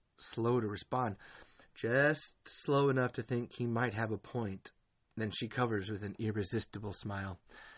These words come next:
"Yeah, it was amazing, and I can't wait to see you again. Whenever that may be." Nico isn't remotely satisfied by the answer. "Em!" "Shit!"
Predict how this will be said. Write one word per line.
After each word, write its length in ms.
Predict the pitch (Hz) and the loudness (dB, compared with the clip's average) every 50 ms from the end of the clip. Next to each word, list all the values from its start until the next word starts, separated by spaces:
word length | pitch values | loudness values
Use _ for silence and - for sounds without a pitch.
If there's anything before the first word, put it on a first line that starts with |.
| - - - - - - _ _ - | -20 -20 -20 -20 -20 -20 _ _ -4
"Yeah, 260 | - 156 151 147 143 170 | 0 2 4 4 4 4
it 80 | 147 | 4
was 140 | 143 160 170 | 4 4 4
amazing, 480 | 208 202 156 135 - 131 135 131 131 123 | 4 6 6 6 6 6 4 4 2 2
and 100 | 107 107 | 0 -2
I 200 | 101 104 120 - | -4 -4 -6 -8
can't 240 | - - - 104 90 | -10 -8 -8 -8 -6
wait 160 | - 101 123 | -4 -6 -6
to 60 | - - | -6 -6
see 140 | - - | -4 0
you 120 | 117 127 139 | 2 2 2
again. 320 | 139 131 101 80 64 - - _ _ _ _ _ _ _ _ _ _ _ _ _ _ | 2 0 -4 -6 -8 -14 -20 _ _ _ _ _ _ _ _ _ _ _ _ _ _
Whenever 680 | - 107 110 113 113 110 107 101 - 78 71 - - - _ - | -16 -12 -6 -4 -2 -2 -2 -2 -4 -8 -14 -16 -18 -20 _ -12
that 160 | - 110 - | -12 -10 -10
may 100 | 104 107 | -12 -12
be." 260 | - - - - - 107 - - _ - - - - - - - - - - - - - - - 120 | -10 -10 -10 -10 -12 -16 -20 -20 _ -20 -20 -20 -20 -20 -18 -18 -18 -20 -20 -20 -20 -14 0 6 10
Nico 300 | 151 170 165 - 156 147 | 10 10 10 10 8 10
isn't 300 | 139 147 135 139 139 - | 10 10 10 10 8 6
remotely 880 | 135 127 127 127 123 120 123 127 131 131 131 - - - 101 92 82 | 6 6 8 8 8 8 10 12 12 10 10 8 4 -6 -6 -4 -4
satisfied 680 | 82 - - 98 98 76 73 - - 87 87 82 62 69 | -4 -2 0 0 0 0 -2 -2 2 2 4 4 2 2
by 140 | 85 80 69 | -2 -2 -2
the 200 | 76 87 87 87 | -2 -4 -6 -6
answer. 340 | 80 71 - 85 85 - - - - _ _ _ _ _ _ _ _ _ _ _ | -6 -6 -4 -6 -6 -6 -8 -14 -20 _ _ _ _ _ _ _ _ _ _ _
"Em!" 560 | - 139 185 208 214 196 190 202 202 185 - - - - _ _ - - - _ _ _ _ - | 8 12 12 12 12 12 12 12 10 6 2 -4 -12 -20 _ _ -20 -20 -20 _ _ _ _ -10
"Shit!" 680 | - - - - - - - - 214 539 - - - | -6 -2 -2 -2 -2 0 6 8 8 8 8 6 0